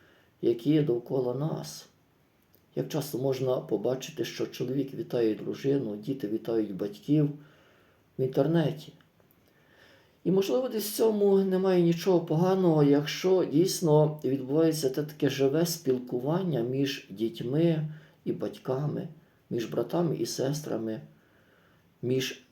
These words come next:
рідними людьми у домі. Бо дуже часто буває, що, приходячи з роботи, приходячи з навчання,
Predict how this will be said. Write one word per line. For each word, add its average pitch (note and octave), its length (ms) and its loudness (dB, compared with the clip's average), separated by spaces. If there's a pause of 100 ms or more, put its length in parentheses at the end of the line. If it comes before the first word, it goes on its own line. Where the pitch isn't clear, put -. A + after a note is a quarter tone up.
рідними E3 500 2
людьми C3 500 -2
у C#3 100 2
домі. F3 380 -2 (180)
Бо A#2+ 120 -4
дуже A#2+ 240 -2
часто E3+ 460 -4
буває, C3+ 480 -2
що, A#2+ 320 0
приходячи B2 760 0 (400)
з A#2+ 40 -6
роботи, A#2+ 520 0
приходячи B2+ 600 -4
з G#2+ 80 -8
навчання, C#3+ 760 0